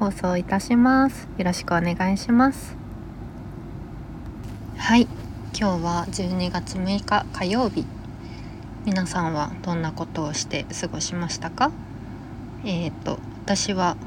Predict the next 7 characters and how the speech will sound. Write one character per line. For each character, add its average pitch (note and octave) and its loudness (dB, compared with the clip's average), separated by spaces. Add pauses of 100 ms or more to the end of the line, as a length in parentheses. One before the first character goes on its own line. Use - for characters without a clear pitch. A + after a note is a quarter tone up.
(960)
仕 - -2
事 D#3 2
で D3 2
し - 0
た。 - -4 (1400)
は F3 2
い。 E3 0